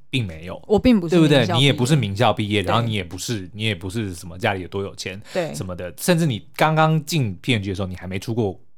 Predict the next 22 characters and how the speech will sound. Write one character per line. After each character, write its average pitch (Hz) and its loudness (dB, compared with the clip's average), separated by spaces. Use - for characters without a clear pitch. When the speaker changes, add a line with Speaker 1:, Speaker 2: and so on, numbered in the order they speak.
Speaker 1:
国， 85 -16
留 92 -2
过 92 2
学， 160 -4
Speaker 2:
对， - -8
没 170 -8
错。 - -6
Speaker 1:
就 135 2
是 143 2
你 113 -2
的 123 -2
确 196 4
就 165 2
是 151 0
一 139 2
个 127 0
非 147 2
常 107 -2
平 90 -12
凡 92 -6
的 107 -10
人。 104 -12